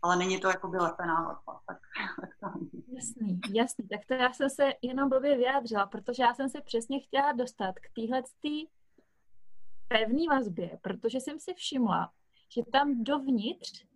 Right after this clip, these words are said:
Speaker 2: mezi tělo ty knihy a ty desky dáváš jednu úžasnou tajnou věc, která je potom jenom pro toho majitele. A já bych se tě chtěla zeptat,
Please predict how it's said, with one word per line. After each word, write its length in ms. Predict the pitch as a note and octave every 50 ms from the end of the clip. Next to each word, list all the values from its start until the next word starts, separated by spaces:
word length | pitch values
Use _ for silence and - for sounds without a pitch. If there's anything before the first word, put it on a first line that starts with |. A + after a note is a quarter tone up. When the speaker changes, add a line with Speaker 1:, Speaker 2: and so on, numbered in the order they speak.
| -
Speaker 2:
mezi 580 | A#3 A3 A3+ A#3 A3+ A3 B3 A#3+ A#3 G#3+ G#3+ A3 - _ _ _ _ _ _ _ _ _ - _ _ _ _ _ _ _ _
tělo 220 | - C4+ C4+ C#4
ty 180 | C#4 C#4 C#4 A#3+
knihy 300 | - - A#3+ A#3+ C4 -
a 280 | - - - - - A3 A3 A3 - - - - - - - - -
ty 100 | E4 E4+
desky 640 | B3 B3 A#3+ - - - - - F#3 D#3+ - - - - - - - - - - - - - - - -
dáváš 640 | G3+ G#3+ A#3+ A#3+ C4 C#4 C#4+ D4+ D#4 D#4 - - -
jednu 600 | C#4 C4+ A#3 A#3 B3 B3 B3 B3 B3 B3+ C#4+ - - _ _ _ _ -
úžasnou 1040 | - C#4+ D4+ C#4+ F4+ F4+ F4 - - C4+ A#3+ A3 G3 F#3 F#3 F#3 F#3+ A#3+ - - - - - - - -
tajnou 520 | B3 A#3+ A#3+ C4 C#4 D4 D#4 D#4+ D#4+ C#4+
věc, 400 | C#4 C#4+ C#4 C#4 C4+ C4+ B3+ - - - - - - - - - - - - - - - - - _ _ _ _ _ _ _
která 280 | - B3+ B3 B3+ B3+ C4
je 240 | C#4 C#4+ D4 C#4+ - - -
potom 320 | C4+ C4 C4+ C#4+ D4 D4
jenom 320 | C#4+ C#4+ C4 C#4 C#4+ D4+
pro 160 | C#4+ - C#4 A#3
toho 280 | - D4 D4 E4 D#4+
majitele. 560 | D4+ D4+ D#4 F#4 F#4+ - - F#3 F3 - - - _ _ _ _ - - - - - - -
A 40 | A#3+
já 180 | B3 B3 B3+
bych 140 | B3+ C#4+ -
se 100 | - D#4
tě 100 | - E4+ E4+
chtěla 400 | - - - C#4 C#4 D4 E4+ F4+
zeptat, 480 | F4 F4 - - _ - - - -